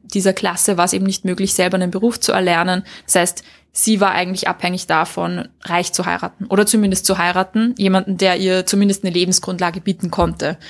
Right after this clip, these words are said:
Deswegen ist Ehe und Heirat auch immer so sehr wichtig in diesen,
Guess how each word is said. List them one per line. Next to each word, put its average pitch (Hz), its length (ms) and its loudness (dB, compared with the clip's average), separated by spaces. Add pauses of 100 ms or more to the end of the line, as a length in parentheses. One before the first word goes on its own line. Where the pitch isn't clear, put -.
(180)
Deswegen 190 300 2
ist 190 180 0
Ehe 190 300 4
und 180 160 -4
Heirat 175 340 0
auch 170 160 -4
immer 170 120 -4
so 170 180 0
sehr 170 260 0
wichtig 175 400 -4
in 175 100 -6
diesen, 175 420 -6